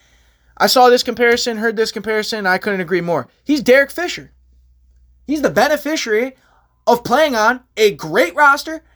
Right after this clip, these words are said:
as a above-average player, not a Hall of Fame player,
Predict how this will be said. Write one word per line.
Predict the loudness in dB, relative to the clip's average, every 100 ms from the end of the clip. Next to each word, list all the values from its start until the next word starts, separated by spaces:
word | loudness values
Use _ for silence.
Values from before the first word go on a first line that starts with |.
| _
as | 0 0
a | -2 -6 -10 _ _ _ _
above-average | 0 4 4 4 4 2 -2 -10
player, | -6 -6 -6 -14 _ _ _
not | -4 2 4
a | 4
Hall | 4 2
of | -2
Fame | -8 -8
player, | -8 -8 -10